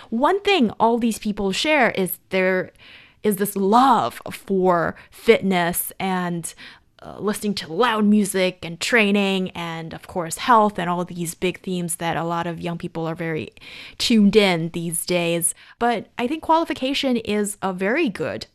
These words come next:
question to raise here. That is, in theory, you should be fully equipped and qualified, and therefore you step in and become a coach. But it's not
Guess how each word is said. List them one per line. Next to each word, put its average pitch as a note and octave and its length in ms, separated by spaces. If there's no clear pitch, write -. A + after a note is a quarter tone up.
question - 760
to F#3 280
raise A#3 460
here. A2+ 340
That F#3+ 180
is, F3+ 300
in C#4 160
theory, C4+ 400
you F#3+ 380
should B3 240
be F#3 120
fully C4 520
equipped - 520
and F#3 140
qualified, F3+ 760
and D#3+ 200
therefore G3 460
you E3 120
step E3+ 320
in D#3 200
and D#3+ 100
become - 500
a - 100
coach. - 560
But D#3 360
it's B3 140
not E4+ 220